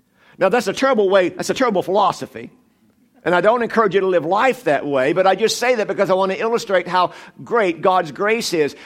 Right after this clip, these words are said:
There's nowhere you can go that you can escape God's grace. There's nothing you can do that God would say, "I, I, I, I won't forgive you for that." God's grace is an abundant grace. God forgives every time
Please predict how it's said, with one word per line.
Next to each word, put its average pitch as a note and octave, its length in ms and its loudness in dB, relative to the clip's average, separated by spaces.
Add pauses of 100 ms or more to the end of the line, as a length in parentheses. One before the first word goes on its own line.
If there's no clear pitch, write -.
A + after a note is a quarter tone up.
There's F#3 240 0
nowhere A#3+ 320 0
you A3+ 240 -4
can G3 240 0
go F3+ 320 2
that E3 140 -4
you F#3 100 -4
can E3 140 -2
escape D#3 440 -4
God's D3+ 280 0
grace. F#3+ 240 -2
There's D#3 120 -6
nothing G#3 360 -2
you G3+ 100 -6
can F#3 240 -2
do G#3 240 0
that D#3 160 -4
God E3+ 260 0
would D#3+ 100 -6
say, E3+ 200 -2
"I, F3 100 0
I, E3+ 340 0
I, F3 120 -4
I E3 120 2
won't F3+ 200 -6
forgive D#3+ 340 -8
you C3+ 80 -8
for A#2+ 120 -14
that." A2 240 -8 (2000)
God's G3+ 380 0
grace G3 800 -2 (720)
is G3 200 4
an F3+ 100 -2
abundant F#3 640 -2 (420)
grace. D3+ 1040 -6 (1900)
God F3 240 0
forgives D#3 400 -4
every D3 240 -2
time A2 440 -14